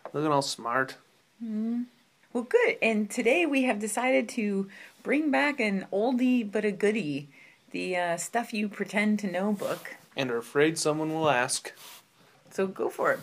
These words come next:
Speaker 2: Pick a page, pick a topic. Let's see what we will discuss.
Speaker 1: What's the difference between a czar, a magnet, and a mogul?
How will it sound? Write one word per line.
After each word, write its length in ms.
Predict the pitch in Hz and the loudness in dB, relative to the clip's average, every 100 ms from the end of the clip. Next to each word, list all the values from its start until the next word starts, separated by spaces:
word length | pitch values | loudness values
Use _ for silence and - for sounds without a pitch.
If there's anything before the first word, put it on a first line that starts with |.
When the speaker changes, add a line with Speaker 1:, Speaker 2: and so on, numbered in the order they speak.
| - | -8
Speaker 2:
Pick 160 | - - | -8 -8
a 40 | |
page, 460 | 196 240 262 311 - | -4 -4 -4 -8 -10
pick 140 | 240 | -10
a 60 | 202 | -8
topic. 500 | 196 208 220 330 - | -4 -2 -2 -4 -4
Let's 180 | 208 - | -6 -6
see 220 | 285 302 | -2 -2
what 200 | 277 262 | -2 -2
we 200 | 269 302 | 2 2
will 400 | 254 240 269 269 | 4 2 2 0
discuss. 880 | 214 202 - 233 254 - - - - - _ _ _ _ - - - - 175 - _ _ - - - - - - - - - - - | -2 -4 -4 -2 -2 -4 -8 -10 -12 -20 _ _ _ _ -20 -20 -20 -20 -20 -20 _ _ -20 -20 -20 -20 -20 -20 -20 -20 -20 -14 4
Speaker 1:
What's 300 | 214 214 - | 4 4 -2
the 160 | 208 | -4
difference 460 | 190 175 180 190 - | 2 4 4 0 0
between 360 | 143 - 175 131 | -4 -2 0 0
a 60 | |
czar, 540 | - 147 147 196 247 - _ _ - | 2 6 8 8 2 -8 _ _ -8
a 80 | 127 | -6
magnet, 540 | 120 131 175 196 240 - - | 0 2 2 0 -6 -8 -6
and 140 | 139 | -4
a 40 | 110 | 0
mogul? 480 | 107 135 90 53 | 2 2 0 -6